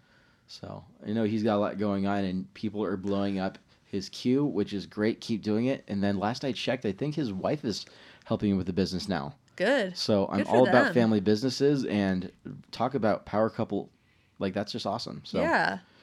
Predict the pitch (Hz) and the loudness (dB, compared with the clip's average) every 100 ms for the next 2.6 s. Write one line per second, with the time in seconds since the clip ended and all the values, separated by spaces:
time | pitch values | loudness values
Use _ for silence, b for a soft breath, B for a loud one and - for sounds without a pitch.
0 | b 196 214 240 226 214 170 180 175 170 | b 2 4 4 4 2 0 -4 -2 -2
1 | 165 165 165 165 - 170 - 151 151 151 | -2 -6 -6 -8 -8 -8 -4 -4 -4 -4
2 | 160 156 170 165 151 160 | -4 -2 -4 -8 -8 -8